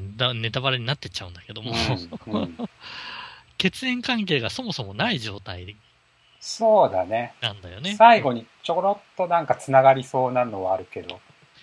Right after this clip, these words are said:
Speaker 1: だけれども、結局それが飛んで、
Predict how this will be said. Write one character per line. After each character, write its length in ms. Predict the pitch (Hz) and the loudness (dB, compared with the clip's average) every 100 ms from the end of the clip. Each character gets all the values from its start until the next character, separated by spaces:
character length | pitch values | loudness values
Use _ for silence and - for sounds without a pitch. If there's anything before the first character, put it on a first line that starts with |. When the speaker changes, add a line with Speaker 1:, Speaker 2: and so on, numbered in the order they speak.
| - _ _ _ _ _ _ - _ | -20 _ _ _ _ _ _ -20 _
Speaker 1:
だ 100 | 185 | -14
け 140 | 196 202 | -10 -8
れ 120 | 190 | -8
ど 120 | 190 | -8
も、 420 | 202 214 202 196 175 | -8 -6 -6 -6 -4
結 200 | 196 - | -4 -4
局 300 | 220 214 196 | -4 -2 -4
そ 180 | - | -6
れ 560 | 202 208 208 208 214 214 | -4 -2 -2 -2 -2 -2
が 320 | 196 233 202 | 0 0 0
飛 260 | - 185 180 | -2 -6 -4
ん 360 | 180 180 175 | -4 -4 -2
で、 420 | 180 196 143 104 | 0 2 2 0